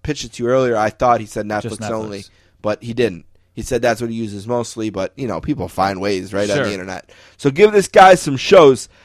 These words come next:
Speaker 1: I talked about Marin and Louie. If he hasn't seen them, those could absolutely be
Speaker 2: Yeah,
Speaker 1: on the list.
Speaker 2: yeah.
Speaker 1: Uh, but this is for you. Give the guy from some shows. He needs your knowledge.
Speaker 2: All right, my top two favorite shows ever are, uh, and you're gonna have to go to H B O Go, so if you have that available, uh, is The Sopranos,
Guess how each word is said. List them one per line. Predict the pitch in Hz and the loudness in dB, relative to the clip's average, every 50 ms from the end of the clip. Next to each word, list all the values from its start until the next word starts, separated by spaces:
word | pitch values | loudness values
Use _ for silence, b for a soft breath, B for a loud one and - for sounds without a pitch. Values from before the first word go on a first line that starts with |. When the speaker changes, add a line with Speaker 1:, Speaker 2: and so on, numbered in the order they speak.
| b b b - | b b b 4
Speaker 1:
I | 131 160 208 | 6 6 6
talked | - - 220 202 190 - | 8 6 6 6 6 6
about | 175 165 151 139 | 6 6 6 6
Marin | 151 156 156 156 147 | 4 2 2 2 0
and | 139 127 131 | 0 -2 0
Louie. | 147 156 151 135 123 120 | 2 2 2 2 0 -2
If | 110 | -4
he | 131 151 | 0 0
hasn't | 156 151 139 123 123 117 | 0 0 0 -2 -6 -12
seen | - - 139 127 | -10 -8 -8 -4
them, | 127 139 131 120 117 | -2 -2 -2 -2 -2
those | 123 123 117 - | -4 -4 -6 -6
could | - - | -4 0
absolutely | 127 120 113 110 - 127 123 120 | 0 0 0 -2 -4 -8 -4 -2
be | 135 | 2
Speaker 2:
Yeah, | 147 165 165 143 123 107 | 4 4 4 4 2 0
Speaker 1:
on | 107 | 0
the | 123 135 | 0 0
list. | 127 127 | 0 0
Speaker 2:
yeah. | 139 143 131 110 95 b b b b | 0 -2 -4 -6 -10 b b b b
Speaker 1:
Uh, | - 107 110 113 | -2 -2 0 0
but | 120 120 | -2 -4
this | 135 143 127 - | -6 -6 -8 -8
is | 127 113 | -10 -10
for | - 135 | -6 -4
you. | 131 131 127 113 | -2 -2 -2 -2
Give | 113 117 | -2 -4
the | 117 120 | -2 0
guy | 117 120 117 110 | 2 2 2 0
from | 110 117 110 | -2 -8 -14
some | - - 113 107 | -14 -12 -12 -10
shows. | - - 127 117 107 98 - | -6 -4 -2 -2 -2 -4 -6
He | 104 101 | -8 -8
needs | 110 117 110 104 110 | -8 -8 -8 -8 -8
your | 104 | -6
knowledge. | 101 101 98 95 95 - - - - | -6 -4 -6 -6 -8 -10 -14 -6 0
Speaker 2:
All | 175 170 | 4 4
right, | 165 156 | 4 4
my | 165 180 | 4 0
top | 185 - 202 190 175 - | 0 0 -2 -2 -2 -4
two | - 180 170 | -6 -8 -8
favorite | - - 165 156 143 147 | -4 -4 -4 -4 -4 -8
shows | 131 - 156 147 139 131 117 | -8 -6 -6 -6 -6 -4 -4
ever | 135 135 131 120 120 117 117 110 - _ _ | -4 -6 -4 -6 -8 -10 -10 -12 -14 _ _
are, | - 113 117 113 113 113 113 110 110 110 110 120 131 - - | -12 -8 -6 -6 -6 -6 -6 -6 -8 -10 -10 -12 -16 -16 -14
uh, | 113 113 110 107 107 | -12 -10 -10 -10 -10
and | 113 123 | -10 -8
you're | 127 | -6
gonna | 135 139 | -6 -6
have | 131 - | -6 -6
to | 131 | -8
go | 135 | -8
to | 135 | -8
H | 120 135 139 - - - | -8 -8 -10 -12 -10 -6
B | 139 139 | -4 -4
O | 135 135 | -4 -6
Go, | 127 113 139 156 151 131 113 110 113 | -8 -6 -4 -2 -2 -2 -2 -4 -8
so | 110 - 113 107 | -10 -12 -12 -12
if | 98 | -12
you | 113 113 | -10 -8
have | 120 127 120 113 | -6 -6 -6 -6
that | 123 131 131 127 | -4 -4 -4 -4
available, | 113 104 113 107 107 107 101 104 104 104 104 - _ - | -6 -8 -10 -10 -10 -10 -10 -10 -12 -12 -12 -14 _ -16
uh, | 104 101 101 101 98 98 - _ _ | -12 -12 -10 -12 -12 -14 -18 _ _
is | - 117 101 101 | -20 -20 -18 -18
The | 104 | -18
Sopranos, | - - 113 - 143 151 151 131 120 113 110 110 107 - - - | -18 -18 -14 -8 -6 -6 -4 -4 -6 -6 -8 -10 -12 -16 -20 -20